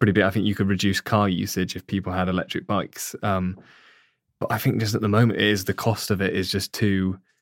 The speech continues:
steep. I mean, I even, I, on a, like, sort of a side note, personally, my family, my, uh, I know my grandparents are going on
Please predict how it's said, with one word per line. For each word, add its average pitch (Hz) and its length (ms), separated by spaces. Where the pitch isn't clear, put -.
steep. - 440
I - 40
mean, 151 120
I 151 80
even, 139 460
I, 123 140
on 110 160
a, - 100
like, 113 200
sort 117 140
of 107 40
a 104 40
side 117 340
note, 95 260
personally, 113 300
my 98 100
family, 107 360
my, 101 160
uh, 101 300
I 98 80
know 104 100
my 101 100
grandparents 98 720
are 113 140
going 98 220
on 92 300